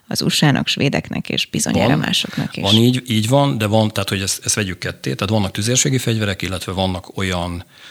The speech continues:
Speaker 2: ö, lőszerek, amelyek például ilyen az Excalibur, ö, lőszer, ami a százötvenöt milliméteres taracból kilőve, ami egyébként normál esetben harminc-negyven kilométerre lő el, képes arra, hogy, ö,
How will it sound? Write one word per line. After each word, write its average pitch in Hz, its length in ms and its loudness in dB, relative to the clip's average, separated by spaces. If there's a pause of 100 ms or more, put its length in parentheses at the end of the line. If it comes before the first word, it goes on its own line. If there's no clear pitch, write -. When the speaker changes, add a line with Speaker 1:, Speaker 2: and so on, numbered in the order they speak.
(240)
Speaker 2:
ö, 98 280 -2
lőszerek, 110 720 2
amelyek 101 600 0
például 98 400 -2
ilyen 92 160 -4
az 92 100 -6
Excalibur, 95 720 -6 (120)
ö, 92 340 -6 (120)
lőszer, 110 580 -2 (220)
ami 98 440 -4 (840)
a - 80 -2
százötvenöt 104 640 0
milliméteres 95 880 -2
taracból 101 580 0
kilőve, 101 380 0
ami 98 180 2
egyébként 95 480 -2
normál 101 380 0
esetben 92 640 -4
harminc-negyven 95 840 -2
kilométerre 107 800 -2
lő 98 240 -4
el, 92 240 -4 (180)
képes 104 400 2
arra, 92 380 -4 (320)
hogy, 95 380 -8
ö, 98 200 -6